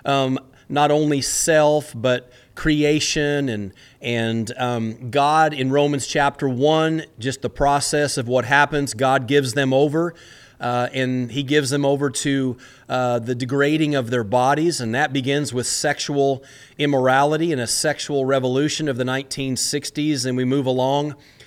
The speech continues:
as we go through time, and they still see not fit to give God glory and honor him and worship him. So God gives them over once again to do things that ought not to be done. And now we have a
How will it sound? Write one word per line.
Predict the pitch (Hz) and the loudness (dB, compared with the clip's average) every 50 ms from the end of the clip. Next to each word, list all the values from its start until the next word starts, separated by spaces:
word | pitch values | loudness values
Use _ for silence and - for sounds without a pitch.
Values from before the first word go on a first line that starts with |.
| - - _ | -20 -8 _
as | - 135 117 | -4 -2 -2
we | 135 139 | -2 0
go | 123 147 143 139 | 2 2 2 2
through | - 147 143 135 | 0 0 -2 -2
time, | 131 - 156 143 147 151 165 170 156 | -2 -2 -2 0 0 2 2 0 0
and | 131 | 0
they | 127 127 | 0 -2
still | 120 - - 160 156 151 | -2 -2 -2 -2 -2 0
see | 143 - - 165 156 151 | 0 -2 -2 -2 -2 -2
not | 147 143 143 143 - | -2 -2 -2 -2 -4
fit | - - - 151 160 160 - - | -6 -6 0 0 0 0 0 -4
to | - 135 | -8 -2
give | 131 143 135 123 | 0 0 0 0
God | 113 139 139 139 127 117 | 0 0 0 0 0 -2
glory | 123 131 135 139 147 160 156 | 0 2 4 4 4 2 2
and | 139 131 | 0 0
honor | 131 135 139 143 139 135 | 0 0 0 0 -2 -2
him | 131 139 147 156 151 | -2 0 0 0 0
and | 123 120 | -2 0
worship | 123 147 165 160 - 143 - 139 | 0 0 0 0 -2 -4 -2 0
him. | 135 143 165 185 - - - - - - - - - _ | 0 0 0 -2 -6 -10 -18 -20 -20 -20 -20 -20 -20 _
So | - - - 190 185 | -6 -2 2 2 2
God | 156 139 143 143 147 147 139 | 2 4 4 4 4 2 2
gives | 131 147 143 139 127 | 0 0 0 0 -2
them | 147 143 143 | -2 0 2
over | 135 139 151 143 165 156 | 2 2 2 2 2 0
once | 139 143 143 135 - - | 2 0 -2 -2 -2 -4
again | 131 120 135 139 156 175 202 180 - - - _ _ _ _ _ _ _ _ _ _ _ _ - - - - | -2 -2 0 0 2 0 0 -2 -6 -14 -20 _ _ _ _ _ _ _ _ _ _ _ _ -20 -20 -14 -10
to | 147 | -4
do | 135 147 170 180 | 2 4 4 4
things | 170 - 170 165 165 143 | 4 2 0 0 0 0
that | 123 143 139 | 0 0 2
ought | 143 147 135 | 2 2 2
not | 131 143 143 156 151 - | 0 -2 -2 -2 -2 -4
to | 160 | -4
be | 143 143 143 | -2 -2 -2
done. | 127 139 143 151 170 175 | 0 0 0 0 0 0
And | 147 123 | 0 0
now | 131 143 147 147 | 0 2 0 0
we | 143 143 | 0 0
have | 139 143 143 131 | 0 0 2 2
a | 131 123 | 0 -2